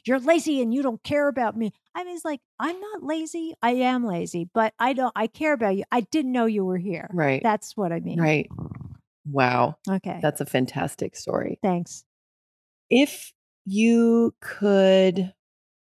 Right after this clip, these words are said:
Speaker 2: this is a good one for you.
Speaker 1: Okay.
Speaker 2: If you could push a button and it would make everyone in the world seven percent happier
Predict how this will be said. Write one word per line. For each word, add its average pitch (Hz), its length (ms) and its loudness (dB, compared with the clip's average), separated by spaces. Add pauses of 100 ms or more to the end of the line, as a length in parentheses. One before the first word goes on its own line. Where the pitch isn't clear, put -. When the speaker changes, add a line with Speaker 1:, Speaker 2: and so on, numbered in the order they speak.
(100)
Speaker 2:
this - 180 -2
is 156 140 -6
a - 60 -4
good - 160 -2
one - 180 -6
for - 140 -2
you. 208 80 2
Speaker 1:
Okay. 175 360 0
Speaker 2:
If 185 160 2
you 208 80 2
could 220 160 2
push 196 220 2
a 233 60 2
button 185 360 4
and 170 140 4
it - 80 0
would 165 140 2
make 160 260 0
everyone 185 400 4
in 202 80 4
the 202 80 4
world 151 400 2
seven 151 300 2
percent 196 380 2
happier 151 580 -2